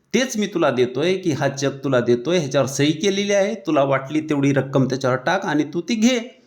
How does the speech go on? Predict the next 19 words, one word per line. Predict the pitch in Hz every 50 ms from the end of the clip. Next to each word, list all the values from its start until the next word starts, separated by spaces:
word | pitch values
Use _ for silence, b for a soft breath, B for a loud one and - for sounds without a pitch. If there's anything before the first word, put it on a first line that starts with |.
| b b b b b b b b b b b b b b b _ _ _ -
पुन्हा | 208 240 254
ती | 247 247 240
गोंधळली. | 233 226 226 214 208 202 196 190 190
तिला | 190 196 202 202 202
वाटलं, | 208 208 208 214 214
"आपण | 196 180 165 - 214 214 190
काय | 214 208 214
विचारलं | 214 196 - 208 202 202 208 208
नाही, | 208 196 196
हे | 185 190
चेक | 196 202 185 185
द्यायला | 190 202 190 196 190
लागलेत, | 190 190 196 180 - -
कोरा | 190 190 190 185
चेक | 190 196 190 190 175 180
सही | 165 - - 185 190 185
करून | 185 - 175 180 180 175
द्यायला | 170 170 170 165 160
लागलेत | 165 165 165